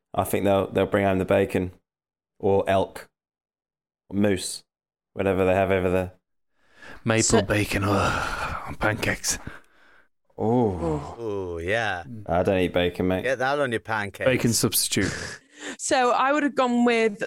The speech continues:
Speaker 3: the French women, but getting the lowdown from Lowe with them sending, with them sending back, uh, the French sending back some of their girls to Six Nations, I'm gonna have to back the U S A.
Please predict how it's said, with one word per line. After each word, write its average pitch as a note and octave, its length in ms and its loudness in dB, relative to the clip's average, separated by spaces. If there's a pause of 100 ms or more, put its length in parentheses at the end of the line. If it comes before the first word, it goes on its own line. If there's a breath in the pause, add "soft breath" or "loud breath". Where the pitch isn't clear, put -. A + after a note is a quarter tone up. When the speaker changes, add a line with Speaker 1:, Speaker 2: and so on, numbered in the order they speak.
(100)
Speaker 3:
the A3 60 -10
French G#3 360 0
women, G3+ 400 4
but - 240 0
getting G#3+ 240 2
the G3 80 2
lowdown G#3+ 640 4
from F#3+ 220 0
Lowe F#3+ 520 4 (460)
with F#3+ 220 0
them F#3+ 220 4
sending, F#3 800 2 (360)
with G#3 160 -2
them A3+ 220 4
sending A3 420 2
back, F#3+ 320 0 (140)
uh, F#3+ 180 2
the G3+ 100 0
French A3 300 0
sending G#3 300 4
back F#3 220 0
some G3 120 2
of - 60 4
their F3+ 80 2
girls F#3 240 2
to F#3 80 2
Six - 240 0
Nations, F#3+ 640 2 (480)
I'm G#3+ 260 2
gonna G3+ 140 2
have G3 240 0
to F#3 80 -2
back - 480 -2
the F3 140 4
U E3 160 6
S D#3+ 200 2
A. E3 320 2